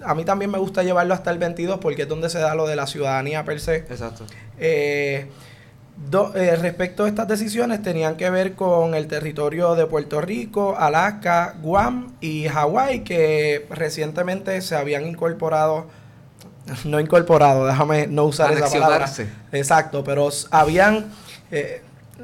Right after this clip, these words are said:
Speaker 1: se-, habían sido obtenidos por, eh, Estados Unidos, y entonces, pues, se le presentan una serie de interrogantes a todos los ciudadanos, ¿verdad? Y al poder jurídico de los Estados Unidos, que es que era decir,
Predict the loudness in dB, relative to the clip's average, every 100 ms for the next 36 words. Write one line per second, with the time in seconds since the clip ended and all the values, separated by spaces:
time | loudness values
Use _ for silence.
0 | -20 -8 -6 -6 -10 4 4 6 2 2
1 | 0 0 0 2 4 4 2 0 0 0
2 | -2 -8 -4 -2 -2 -2 2 4 4 2
3 | 0 4 4 2 -10 -20 -20 -20 -2 -2
4 | 2 0 0 -2 0 0 2 2 4 2
5 | 2 0 -2 2 2 2 0 0 -2 -2
6 | -2 0 2 4 2 2 0 -4 -4 -8
7 | -20 -20 -20 -20 -12 -2 0 2 0 -2
8 | -2 -4 -4 -6 -10 2 4 4 2 0
9 | 2 4 4 2 -2 -8 -6 -4 -2 -2
10 | 0 -2 0 0 2 0 0 0 0 2
11 | 2 2 -2 -4 -2 -2 -4 -4 -4 -2
12 | -4 0 0 0 0 -4